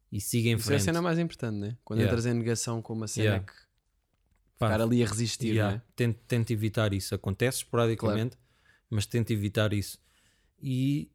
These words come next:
Speaker 1: e a realidade é que isto, para voltar ao início da conversa, eu preciso de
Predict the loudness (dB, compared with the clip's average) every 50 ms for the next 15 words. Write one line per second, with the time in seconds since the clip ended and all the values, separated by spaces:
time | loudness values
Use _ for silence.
0 | _ _ -6 0 2 4 4 2 2 0 -2 0 0 2 2 4 4 4 2 2
1 | 2 2 0 0 -2 -8 -12 -6 -2 -2 -2 -2 -4 -4 _ -2 2 4 4 4
2 | 4 4 4 4 6 6 6 6 6 4 4 2 2 0 0 0 0 -2 -2 0
3 | -2 -2 -4 -6 -10 -6 -2 -2 -2 -2 -4 -8 -8 -6 -4 0 0 2 2 0
4 | -2 -4 0 2 4 4 6 4 4 2 0